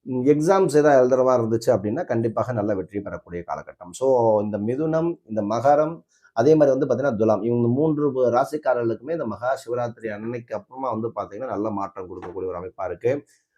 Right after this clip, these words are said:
பொதுவா வந்து சிவராத்திரி நாட்கள்ல விரதம் இருந்து சில விஷயங்களை நம்ம ப-, வாங்கணும் அப்படின்னா, அது வந்து லைஃப் லாங் நிலைச்சு நிக்கும் பேரு.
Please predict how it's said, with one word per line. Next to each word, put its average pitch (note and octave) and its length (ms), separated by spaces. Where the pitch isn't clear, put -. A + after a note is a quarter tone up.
பொதுவா F3 260
வந்து E3 180
சிவராத்திரி D#3 540
நாட்கள்ல D3 420
விரதம் C#3 280
இருந்து C#3 340
சில B2+ 200
விஷயங்களை C#3 920
நம்ம G#2+ 460
ப-, B2 100
வாங்கணும் A#2+ 600
அப்படின்னா, A#2 380
அது G#2+ 240
வந்து B2 480
லைஃப் A#2+ 300
லாங் C3+ 200
நிலைச்சு A#2 260
நிக்கும் G2+ 300
பேரு. E2+ 220